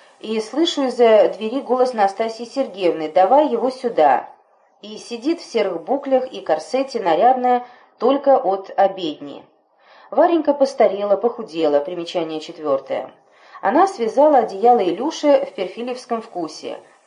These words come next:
Фанни с старшим сыном здоровая, веселая тут же,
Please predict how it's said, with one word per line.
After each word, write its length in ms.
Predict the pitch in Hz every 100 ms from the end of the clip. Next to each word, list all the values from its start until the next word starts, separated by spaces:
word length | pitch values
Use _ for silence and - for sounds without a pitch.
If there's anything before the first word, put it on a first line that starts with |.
| _ _ _ _ -
Фанни 380 | - 226 220 240
с 60 | 247
старшим 420 | 269 269 - 269
сыном 440 | - 277 262 254 -
здоровая, 720 | 214 277 285 196 170 170 170
веселая 520 | 202 - 294 294 285
тут 340 | - 180 156
же, 300 | 147 151 135